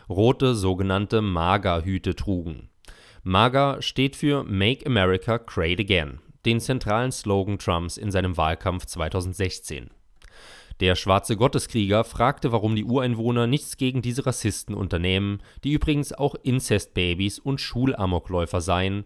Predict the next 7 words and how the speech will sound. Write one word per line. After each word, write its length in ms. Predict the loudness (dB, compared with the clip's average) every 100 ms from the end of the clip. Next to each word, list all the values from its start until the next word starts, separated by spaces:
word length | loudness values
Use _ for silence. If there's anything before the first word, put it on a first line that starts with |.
| -12 -14 -2
denn 120 | 0
diese 280 | 2 2 2
wollten 320 | 2 2 2
doch 220 | 0 0 -2
die 220 | -4 -2
Mauer 340 | 0 0 0
bauen. 380 | 2 0 -2